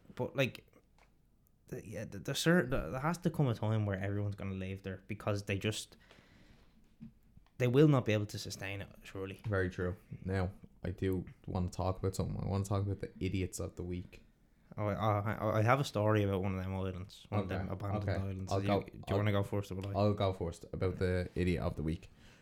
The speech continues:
Speaker 2: S-, you mentioned Ireland. I'm after making this segment up. There's this girl on TikTok
Speaker 1: Mm-hmm.
Speaker 2: who went to Ireland
Speaker 1: Mm-hmm.
Speaker 2: and s-, t-, she brought all bikinis and tops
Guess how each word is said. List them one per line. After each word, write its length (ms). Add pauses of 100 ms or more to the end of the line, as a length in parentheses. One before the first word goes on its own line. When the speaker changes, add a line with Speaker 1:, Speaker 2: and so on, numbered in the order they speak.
(140)
Speaker 2:
S-, 140
you 140
mentioned 420
Ireland. 560
I'm 140
after 180
making 260
this 160
segment 360
up. 140 (580)
There's 180
this 160
girl 220
on 100
TikTok 480 (480)
Speaker 1:
Mm-hmm. 280
Speaker 2:
who 100
went 180
to 140
Ireland 540 (280)
Speaker 1:
Mm-hmm. 180 (320)
Speaker 2:
and 280 (340)
s-, 300 (120)
t-, 220 (100)
she 200
brought 480
all 260
bikinis 640
and 160
tops 500